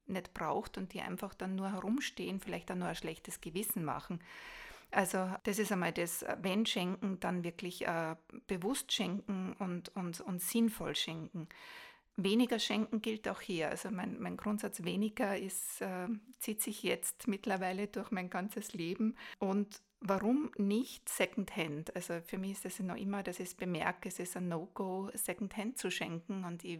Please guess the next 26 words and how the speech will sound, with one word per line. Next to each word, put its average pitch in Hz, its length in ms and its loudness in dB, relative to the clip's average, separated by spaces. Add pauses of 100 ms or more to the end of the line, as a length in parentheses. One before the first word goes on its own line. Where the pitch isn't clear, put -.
würde 185 200 -4
es - 120 -4
aber 170 160 -4
ein 160 80 -6
bisschen 175 320 -4
normalisieren, 165 960 -2
ja. 170 260 -2 (120)
Also 170 240 -2
das, - 260 -4 (360)
das - 200 -4
auch, - 300 0 (260)
dass - 160 -2
man 170 120 -2
sie... 160 260 -2
Äh, 160 60 -2 (640)
man 165 120 -4
vielleicht 165 260 -2
bei 170 100 -2
bestimmten 196 480 -2
Personen 233 560 4
einmal 202 220 0
beginnt, 190 460 -2
einfach 185 320 -4
zu - 140 -6
trauen, 170 500 -2
„Du, 190 180 -2